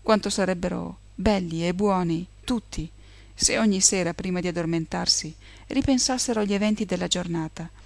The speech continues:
e stabilissero con precisione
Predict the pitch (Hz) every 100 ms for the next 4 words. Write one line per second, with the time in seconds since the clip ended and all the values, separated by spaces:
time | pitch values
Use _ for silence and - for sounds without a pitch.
0 | - - - - 208 - 226 233 254 -
1 | 214 180 - 196 180 180 - 165 160 160
2 | 156 170